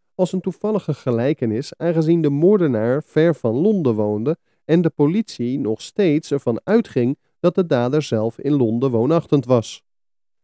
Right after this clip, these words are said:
Toch zorgde de verspreiding van de beelden na enkele dagen voor de definitieve doorbraak in deze zaak. Colin Ireland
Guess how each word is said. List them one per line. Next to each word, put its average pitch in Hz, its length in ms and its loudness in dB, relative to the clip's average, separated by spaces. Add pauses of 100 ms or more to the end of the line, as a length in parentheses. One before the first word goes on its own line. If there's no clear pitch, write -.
(120)
Toch - 280 2
zorgde 117 400 -2
de 110 120 -6
verspreiding 139 580 -2
van 160 160 -2
de 151 80 -2
beelden 123 360 -2
na 107 140 -4
enkele 170 440 -4
dagen 120 400 -4 (260)
voor 120 140 2
de 104 160 -6
definitieve 147 760 0
doorbraak 120 500 -2
in 113 220 -4
deze 107 320 -2
zaak. 113 420 -2 (2250)
Colin 202 280 -2
Ireland 143 640 -2